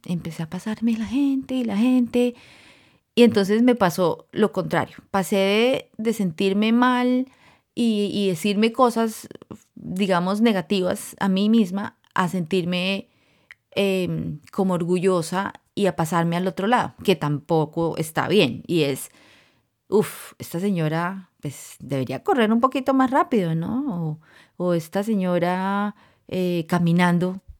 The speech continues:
y, y, y, pues, estamos en una carrera, ¿por qué camina?". <laughs> Entonces, mal, pero yo creo que todas pasamos por eso y es... Es, en ocasiones nos sentimos menos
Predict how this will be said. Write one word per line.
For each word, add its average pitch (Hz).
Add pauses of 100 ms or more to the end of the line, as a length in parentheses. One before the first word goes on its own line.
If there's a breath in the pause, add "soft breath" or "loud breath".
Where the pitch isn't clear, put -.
(220)
y, 160
y, 165
y, 160
pues, 160
estamos 151
en 233
una 170
carrera, 254
¿por 160
qué 175
camina?". 220 (300 soft breath)
<laughs> 285
Entonces, 208
mal, 247 (100)
pero 196
yo 185
creo 240
que -
todas 190
pasamos 165
por 196
eso 170
y 170
es... 160 (480 soft breath)
Es, - (160)
en 214
ocasiones 254
nos 208
sentimos 202
menos 262